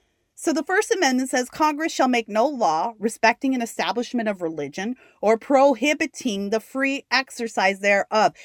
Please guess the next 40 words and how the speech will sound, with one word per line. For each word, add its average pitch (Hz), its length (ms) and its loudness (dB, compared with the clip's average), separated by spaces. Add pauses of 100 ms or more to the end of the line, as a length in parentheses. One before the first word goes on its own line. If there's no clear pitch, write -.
(100)
No 240 180 6
one 311 220 4 (100)
ever 277 340 8
reads 247 460 -4
that 196 260 0
second 247 460 -2
part. 294 360 0 (440)
"Or 330 340 2
prohibiting 339 1120 -2
the 233 180 -6
free 302 640 -8 (180)
exercise 190 960 -4 (420)
thereof." 240 920 4
And 220 160 2
then 220 80 0
the 226 80 0
rest, 226 240 2
of 214 140 -4
course, 202 260 -2
is 196 160 -12
"or 233 240 2
of 214 80 -4
the 196 120 -4
right 202 440 0 (460)
of 202 160 0
the 190 80 2
press 262 440 0
or 196 120 -2
the 180 100 0
right 208 400 2
of - 100 -8
the 175 80 -10
people 277 420 -10
to - 100 -14
peacefully 226 580 -6
assembly, 294 640 -4 (340)
assemble 269 500 0
and 220 120 -4
to 220 100 -10
the, 185 100 -6